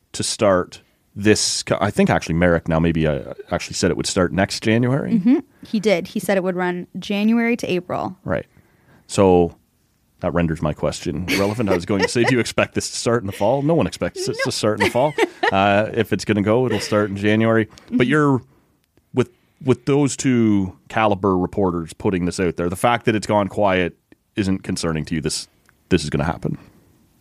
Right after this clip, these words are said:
Speaker 2: Everything with regards to women's hockey is concerning to
Speaker 1: Okay.
Speaker 2: me. I am never, <laughs> I'm never, like, calm or, like, not anxious about what's going on in women's hockey.
Speaker 1: Right.
Speaker 2: Um, so there's that.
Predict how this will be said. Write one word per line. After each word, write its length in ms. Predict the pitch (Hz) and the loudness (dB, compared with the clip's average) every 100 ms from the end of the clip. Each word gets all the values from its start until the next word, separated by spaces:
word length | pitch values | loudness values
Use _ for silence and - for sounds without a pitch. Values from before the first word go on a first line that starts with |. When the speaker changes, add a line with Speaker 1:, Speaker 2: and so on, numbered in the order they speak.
| - | 0
Speaker 2:
Everything 880 | 254 262 302 302 - 311 320 370 349 | 0 2 0 0 0 0 0 -2 -4
with 240 | 214 240 - | -4 -4 -2
regards 500 | 202 190 196 202 - | -2 0 0 -4 -8
to 100 | 220 | -4
women's 320 | 190 190 190 | -2 -2 -2
hockey 380 | - - - 190 | -4 -6 -4 -2
is 140 | 185 | -4
concerning 420 | - 190 - - - | -4 -8 -6 -2 0
to 60 | |
Speaker 1:
Okay. 140 | 92 - | 0 -2
Speaker 2:
me. 80 | - - | -6 -2
I 320 | 220 247 240 | 0 2 0
am 280 | 254 247 247 | 0 2 2
never, 600 | 240 233 220 247 254 269 - 339 - | 2 0 2 2 4 4 2 0 -2
<laughs> 260 | - 381 - | -2 -2 0
I'm 320 | - 339 277 | 0 0 2
never, 560 | 254 262 302 302 311 330 - - - - | 2 2 2 2 2 0 -6 -20 -20 -6
like, 260 | 214 190 190 - | 0 0 -2 -14
calm 560 | - 220 185 160 190 185 | -4 0 2 2 -2 -4
or, 540 | 190 180 175 175 185 - - 196 | -6 -6 -6 -6 -8 -10 -10 -4
like, 220 | 175 175 _ _ _ - | -4 -6 _ _ _ -4
not 380 | 226 208 190 - | 0 2 2 0
anxious 520 | 196 185 - 175 185 | -4 -8 -8 -8 -8
about 260 | - 196 185 | -4 -2 -2
what's 180 | 180 - | -4 -6
going 200 | 180 160 | -6 -4
on 140 | - | -4
in 100 | - | -4
women's 260 | - - - | -6 -6 -4
hockey. 360 | - - - - - | -4 -4 -10 -10 -10
Speaker 1:
Right. 120 | - - | -8 -4
Speaker 2:
Um, 560 | 220 214 220 233 262 - _ | -2 0 -2 -2 -4 -6 _
so 500 | - 277 262 247 - _ _ - - _ _ _ _ _ - | -4 0 0 0 -4 _ _ -20 -20 _ _ _ _ _ -2
there's 220 | 220 202 | -2 0
that. 220 | 196 - | -2 -4